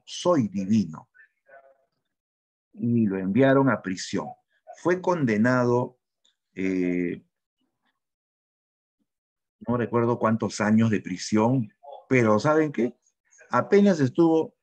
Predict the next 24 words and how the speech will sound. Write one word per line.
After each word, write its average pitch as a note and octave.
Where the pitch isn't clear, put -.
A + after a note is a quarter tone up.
Apenas C#3
estuvo C3+
un C3
año, F2+
un C#3+
año A#2+
preso. F#2+
Porque D#3
el A2
presidente A2
Leguía C3+
mueve A2+
sus A#2
influencias, C3+
¿no? A#2+
Sus -
abogados A2
alegan G#2+
que G2
fue A2
en A2
defensa G#2
personal, B2+
¿no? A#2